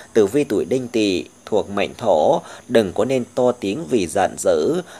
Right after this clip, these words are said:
Tử vi tuổi Kỷ Tỵ thuộc mệnh Mộc, có những chuyện nên đóng cửa bảo nhau là hơn. Tử vi tuổi Tân Tỵ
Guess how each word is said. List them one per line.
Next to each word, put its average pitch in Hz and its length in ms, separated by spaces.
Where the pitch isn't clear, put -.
Tử 110 160
vi 139 160
tuổi 101 180
Kỷ 95 260
Tỵ 107 420
thuộc 90 260
mệnh 92 280
Mộc, 95 280
có 120 120
những 131 300
chuyện 107 280
nên 123 200
đóng 113 260
cửa 95 240
bảo 90 220
nhau 120 280
là 95 300
hơn. 110 460
Tử 110 140
vi 131 160
tuổi 110 200
Tân 120 280
Tỵ 101 360